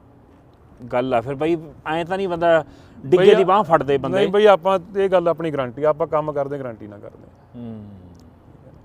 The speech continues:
Speaker 1: ਬਿਲਕੁਲ ਸਹੀ ਆ ਗੱਲ।
Speaker 2: ਹਾਂ, ਵੀ ਕਿਸੇ ਦੀ ਬਾਈ ਮਸ਼ੀਨ ਦਾ ਆਪਦੇ ਲਾਲਚ ਲਈ ਬਾਈ ਕਿਸੇ ਦੀ ਮਸ਼ੀਨਰੀ ਦਾ ਨੁਕਸਾਨ ਨਹੀਂ।
Speaker 1: ਉਹ ਇੱਕ ਲੱਖਾਂ ਰੁਪਈਆ ਲਾਇਆ, ਰੁਜ਼ਗਾਰ ਚੱਲਦਾ, ਕਿੰਨੇ
Speaker 2: ਬਿਲਕੁਲ
Speaker 1: ਪਰਿਵਾਰ
Speaker 2: ਬਾਈ।
Speaker 1: ਜੁੜੇ ਆ, ਹਨਾ?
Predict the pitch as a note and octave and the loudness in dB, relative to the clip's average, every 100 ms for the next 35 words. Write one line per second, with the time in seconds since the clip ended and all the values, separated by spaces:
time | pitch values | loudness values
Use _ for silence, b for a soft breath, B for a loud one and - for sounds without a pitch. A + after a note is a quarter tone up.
0 | _ - - A2+ A2+ A#2+ A2 A2+ A#2 G#2+ | _ -20 -16 -14 -12 -14 -12 -10 -8 -10
1 | G#2 - B2 B2 C3+ C#3 C#3+ C#3 C#3 D3 | -12 -16 -16 -12 -8 -4 -4 -4 -2 -2
2 | D#3 C3 C#3 D3+ D3+ D3 D3+ C#3+ C#3 C3+ | -2 -8 -8 0 0 2 -2 -2 -4 -6
3 | C#3+ C#3+ C#3+ C3 B2+ B2+ A#2 A#2 A2+ A#2 | -8 -8 -8 -10 -10 -12 -12 -14 -14 -14
4 | A2 - A2+ - G#3+ A3 G3 D3+ - D#3+ | -16 -18 -20 -12 -6 -4 -4 -6 -6 -8
5 | - C3+ C3 C3 C3 C3 B2+ A2 B2 A#2+ | -6 -4 -2 0 -2 -2 -4 -4 -2 0
6 | A2+ B2+ A#2 A2+ A2+ - D3 E3 E3 A#2+ | -2 -2 -2 -2 -4 -4 -4 -2 -2 0
7 | A#2 A2 A2+ A2+ A2 G#2+ A#2+ G3 | -2 -2 -6 -4 -2 -4 -6 -8